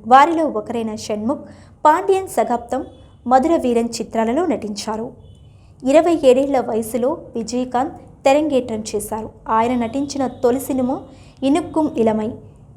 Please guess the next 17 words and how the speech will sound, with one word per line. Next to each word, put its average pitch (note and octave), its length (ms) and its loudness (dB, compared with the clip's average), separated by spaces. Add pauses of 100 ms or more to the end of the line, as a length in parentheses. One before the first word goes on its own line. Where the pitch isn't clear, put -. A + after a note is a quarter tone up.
(100)
పంతొమ్మిది F#4 440 2
వందల C4 200 0
డెబ్బై G#3+ 360 -2
తొమ్మిదిలో A#3 500 0
ప్రతినాయకుడి C4 840 0
పాత్రతోనే A3+ 760 -2
ఆయన G#3+ 220 -2
ప్రేక్షకులకు B3+ 760 -2
పరిచయమయ్యారు. G#3+ 960 -4 (400)
అప్పటి A#3+ 360 2
నుంచి A3 360 -2
రెండు A3+ 240 2
వేల B3 160 2
పదిహేను B3+ 500 2
వరకు B3 320 2
నిర్విరామంగా A#3 800 0
నటించారు. G#3+ 640 -6